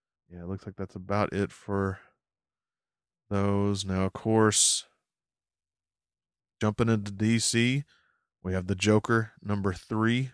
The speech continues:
coming out this week. I mean, if it's anything like the previous issues, it's gonna keep going up. This has the second full appearance of Vengeance and first in costume other than that cover appearance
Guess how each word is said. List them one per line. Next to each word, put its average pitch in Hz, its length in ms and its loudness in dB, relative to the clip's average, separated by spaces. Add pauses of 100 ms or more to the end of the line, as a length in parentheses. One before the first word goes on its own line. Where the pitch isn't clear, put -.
(140)
coming 110 280 -2
out 110 160 2
this 110 240 -2
week. 117 320 -2 (1300)
I 90 80 -12
mean, 92 240 -2
if 95 160 -4
it's 107 140 0
anything 113 420 0
like 107 240 0
the 107 100 -2
previous 110 520 0
issues, 98 520 0
it's 92 140 -6
gonna 98 240 -2
keep - 280 -8
going 95 300 0
up. 107 320 2 (720)
This 101 200 -2
has 104 580 4 (280)
the 98 160 -4
second - 800 2 (480)
full 135 180 6
appearance 120 420 2
of 101 180 0
Vengeance 95 760 -2 (560)
and 98 200 -2
first 110 380 4
in 101 120 0
costume 98 640 2
other 101 280 2
than 95 440 2 (520)
that 95 180 -2
cover 98 380 4
appearance 87 580 -2